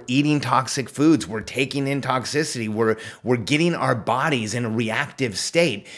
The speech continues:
And so we can get into fight or flight like that. And it doesn't even take anything major. It's, you know, just sitting down and seeing an email that irritates you or triggers you or,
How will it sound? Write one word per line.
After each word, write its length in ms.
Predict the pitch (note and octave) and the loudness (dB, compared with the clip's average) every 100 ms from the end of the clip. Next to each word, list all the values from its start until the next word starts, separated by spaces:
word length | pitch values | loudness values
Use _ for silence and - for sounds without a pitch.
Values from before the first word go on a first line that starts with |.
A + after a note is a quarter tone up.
| - | -10
And 160 | - B2+ | -4 0
so 160 | - C3 | 2 2
we 240 | C3 F#3 | 2 0
can 220 | F#3 A3 | 2 0
get 260 | C3 E3 D#3+ | 4 2 2
into 280 | C3+ B2 A2+ | 2 0 -2
fight 340 | - C#3+ C#3+ | 0 0 0
or 80 | D3 | -4
flight 380 | - B2+ A#2+ F2 | -4 0 0 0
like 320 | F#2 - - | -2 -2 -4
that. 280 | F#2 - - _ _ _ _ _ _ _ _ _ _ _ _ _ _ _ _ _ _ _ | -4 -4 -10 _ _ _ _ _ _ _ _ _ _ _ _ _ _ _ _ _ _ _
And 540 | A#2+ A#2 A#2 A2+ A2+ - _ _ _ _ | 0 2 2 2 -2 -6 _ _ _ _
it 160 | A#2+ B2 | -2 0
doesn't 280 | D3+ E3+ G#3+ | 0 2 2
even 180 | F#3 C#3+ | 2 0
take 200 | D#3 D3+ | -2 -2
anything 500 | D3 B2+ B2+ A2+ A2 | -2 0 0 0 0
major. 360 | C#3 E3 A2+ | 0 0 0
It's, 180 | F2+ - | -2 -4
you 200 | A#2+ A#2 | -4 -2
know, 100 | A#2+ | -2
just 360 | G#2 D3 D#3+ - | -2 -2 -2 0
sitting 280 | F3 D#3+ B2 | 2 2 0
down 360 | C3+ D3 A2+ | 0 0 0
and 120 | G#2 | -2
seeing 280 | - C3 C3 | -4 -2 0
an 120 | A#2+ | 0
email 520 | A#2 B2 D3 C#3 G#2+ G#2 | -2 0 2 2 0 -2
that 180 | G#2 - | -6 -2
irritates 580 | C3+ C#3 B2+ G2+ E2 G#2+ | 6 6 6 -2 -4 -4
you 100 | G#2 | -2
or 120 | G2 | -2
triggers 440 | - C#3+ C3+ A2+ | 2 2 2 0
you 140 | G2+ G2+ | -2 0
or, 200 | G2+ | -2